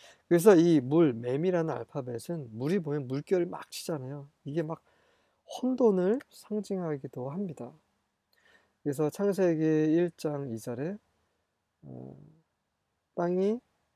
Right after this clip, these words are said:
아, 흑암이, 일 장 일 절에 "태초에 하나님이 천지를 창조하시니라.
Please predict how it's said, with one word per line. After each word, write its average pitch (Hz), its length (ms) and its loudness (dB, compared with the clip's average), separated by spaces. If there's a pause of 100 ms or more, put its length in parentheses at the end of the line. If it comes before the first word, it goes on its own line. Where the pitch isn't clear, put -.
(600)
아, 135 260 -10
흑암이, 202 480 4 (2500)
일 196 120 -2
장 185 200 6
일 151 100 2
절에 147 340 2
"태초에 180 400 0
하나님이 160 480 -4
천지를 170 420 -8
창조하시니라. 156 920 -10